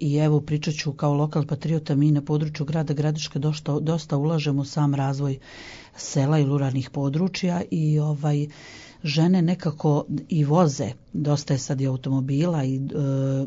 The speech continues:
putevi su dobri donekle, još uvijek treba da radimo na tome, tako da evo da ne bi dužila oko te priče,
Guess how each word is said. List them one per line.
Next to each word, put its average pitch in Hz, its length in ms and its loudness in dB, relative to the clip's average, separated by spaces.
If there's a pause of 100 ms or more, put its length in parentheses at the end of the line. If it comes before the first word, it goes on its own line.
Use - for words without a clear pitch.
(300)
putevi 151 400 2
su 131 220 -4
dobri 147 480 0 (440)
donekle, 135 600 0
još 131 240 -2
uvijek 139 180 -2
treba 135 240 -2
da 131 100 -2
radimo 131 320 0
na 131 160 0
tome, 175 280 0 (540)
tako 202 240 0
da 185 140 2
evo 180 180 2
da 160 120 2
ne 175 120 2
bi 180 100 2
dužila 175 400 2
oko 156 180 0
te 196 220 2
priče, 202 520 0